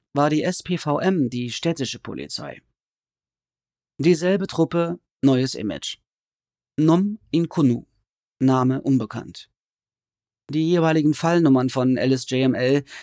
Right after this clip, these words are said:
Leichenhalle und Polizei ließ ich aus und wandte mich gleich der Zusammenfassung der bekannten Fakten zu. Auf einer Baustelle westlich von Centreville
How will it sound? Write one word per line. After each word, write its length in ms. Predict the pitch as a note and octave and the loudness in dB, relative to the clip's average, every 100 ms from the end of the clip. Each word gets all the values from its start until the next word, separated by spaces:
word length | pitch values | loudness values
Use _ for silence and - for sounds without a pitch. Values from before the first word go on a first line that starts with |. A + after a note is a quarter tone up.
| - | -2
Leichenhalle 800 | B2+ C#3 D#3+ C#3+ B2+ B2 B2+ C3 | 2 2 2 2 2 2 0 -2
und 280 | - B2 - | -2 -2 -2
Polizei 640 | C#3 B2+ - B2 C3 D3 | -2 -2 0 2 2 0
ließ 240 | - D3+ E3+ | 0 -2 -2
ich 180 | E3 - | -8 -6
aus 420 | B2+ D3 G#3 - | -2 -2 -4 -6
und 340 | D#3+ F3 - | -4 -4 -6
wandte 320 | D3+ A#2+ D#3 D#3+ | -6 -4 -4 -4
mich 180 | D#3+ | -6
gleich 300 | - C3 B2 | -6 -6 -6
der 120 | B2+ C3 | -6 -6
Zusammenfassung 760 | C#3 C3 B2+ B2 A#2+ - B2 | -4 0 0 0 -4 -4 -4
der 100 | B2 | -4
bekannten 400 | A#2+ A#2+ B2 D3 | -4 -6 -6 -6
Fakten 360 | B2+ C3+ - A2+ | -6 -8 -6 -8
zu. 260 | - - - _ _ _ _ _ _ _ _ _ _ | -8 -10 -16 _ _ _ _ _ _ _ _ _ _
Auf 160 | - D3+ | -6 0
einer 160 | E3 E3+ | 2 4
Baustelle 640 | E3 F#3 - F#3+ G3 G#3 | 2 0 -2 -4 -4 -2
westlich 460 | D3 D#3+ - D#3+ - | -2 -2 -4 -8 -4
von 220 | D3+ C#3 | -2 -2
Centreville 680 | C3+ C3+ C3 C#3 C3+ C#3+ D#3 | -2 -2 -2 -2 0 2 0